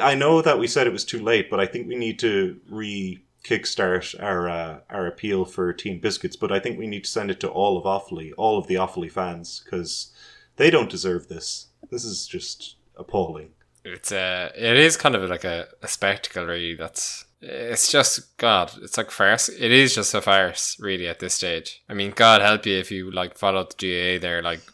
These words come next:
Speaker 2: very closely on, on, on a, on an inter-county level, like, and you saw,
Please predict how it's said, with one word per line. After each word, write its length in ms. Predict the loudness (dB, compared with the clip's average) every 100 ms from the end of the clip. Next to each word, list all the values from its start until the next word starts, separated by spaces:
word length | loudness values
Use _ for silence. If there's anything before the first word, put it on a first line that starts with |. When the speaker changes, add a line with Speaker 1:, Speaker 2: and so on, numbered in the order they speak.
| -6
Speaker 2:
very 240 | -2 -2
closely 720 | -2 -4 -4 -4 -4 -4 -10 _ -6
on, 160 | -4 -2
on, 240 | -2 -2
on 200 | -4 -6
a, 180 | -6 -8
on 180 | -8 -6
an 100 | -6
inter-county 600 | -8 -8 -6 -4 -4 -2
level, 460 | -2 -2 -2 -8 -12 _
like, 240 | -8 -6
and 100 | -8
you 80 | -10
saw, 400 | -4 0 0 -2